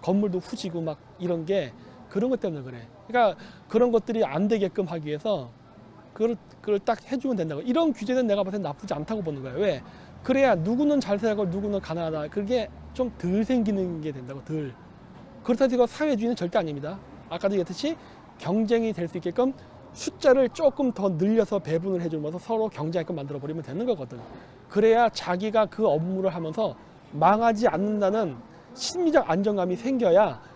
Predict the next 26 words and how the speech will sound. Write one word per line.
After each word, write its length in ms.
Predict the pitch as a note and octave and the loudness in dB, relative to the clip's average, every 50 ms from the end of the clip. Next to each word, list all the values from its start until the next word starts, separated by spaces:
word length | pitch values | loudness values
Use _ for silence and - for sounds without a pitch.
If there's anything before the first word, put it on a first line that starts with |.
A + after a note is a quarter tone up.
| - - | -20 -10
기술 300 | - - G#3+ F#3+ C#4+ C#4 | -2 0 2 4 6 6
개발에 280 | B3+ B3+ A3+ G#3+ F#3 E3 | 8 8 6 6 4 0
들어갑니다. 420 | D3+ D#3 C3+ C3 C3 B2 A#2+ A2+ - - G3 | -2 -6 -8 -8 -10 -10 -12 -14 -6 0 4
음식을 360 | G#3+ A3+ A#3 A3+ B3+ B3 A#3 | 4 4 4 4 4 2 2
만들어도 380 | G#3+ F3+ F#3 F#3 F#3 F#3 G3 | 2 2 0 0 0 0 -2
잘 180 | F#3 - D3+ D3+ | -2 -2 -2 -2
만들려고 440 | F3 F3+ F3 E3 E3 E3 D#3+ C#3 D3 | 0 0 -2 -2 0 0 0 0 0
그러고 320 | D3 C#3+ C#3 F#3+ G3 E3 A#2+ - - - - - - - | -2 0 2 4 4 4 2 0 -6 -8 -8 -8 -4 0
옷을 260 | D#3+ G3 G#3 G3 C#4 | 2 2 4 4 4
만들어도 380 | C4+ A#3 G3+ G3+ G3 F#3 F#3 G#3 | 4 4 2 2 2 0 -2 -2
더 160 | - - F#3+ A3 | -2 -2 -2 -2
잘 180 | - D#3 D#3 F3 | -2 -2 -4 -2
만들려고 380 | F#3 F3+ E3+ D#3+ D#3 D3 B2+ | -2 -2 -4 -4 -4 -6 -6
그런다고. 360 | C#3+ C3+ A#2+ B2 A#2+ A#2+ B2+ - - - - - - - - | -8 -12 -14 -14 -14 -14 -14 -14 -16 -18 -20 -20 -14 -6 0
일단 380 | A#3+ C4 C4+ - D4+ D#4 C#4 A3+ | 0 2 4 8 8 8 8 6
망하지는 520 | F3 F#3 G3+ A3 G#3+ F#3 G#3+ G#3+ G#3+ G#3+ | 4 4 4 2 2 2 2 0 0 -2
않는다는 580 | E3+ C#3+ E3 F#3+ G3 F#3+ F3+ F3+ G3 A3 B3 B3 - - - - - - | -2 -2 -2 -2 -2 0 0 0 0 -2 -4 -4 -10 -14 -20 -20 -20 -14
그게 220 | - - F3+ F#3+ | -8 -4 -2 -2
생겨야 260 | F3+ - C4 B3+ G#3 D3+ | -2 -2 -2 -2 -2 -4
돼요. 120 | D3 C3+ - | -6 -6 -6
그래야 240 | - G3 G#3+ G#3 G3+ | -2 0 2 2 2
자기 320 | - - D#3+ E3 F3+ F#3+ | 2 -2 -6 -6 -6 -6
직업에 380 | - - E3+ F3 F#3 F3+ F3 E3 | -8 -6 -6 -4 -4 -2 -2 -2
대한 200 | E3 E3 E3 D#3+ | -4 -4 -6 -6
자부심도 480 | - - C#3+ E3 G#3 - A3 G#3 G3 D3+ | -8 -8 -6 -4 -4 -2 -2 -4 -4 -4
생겨요. 440 | D#3+ C#3+ C3 C3 C3+ D3 C#3 B2+ | -6 -8 -8 -8 -10 -10 -10 -12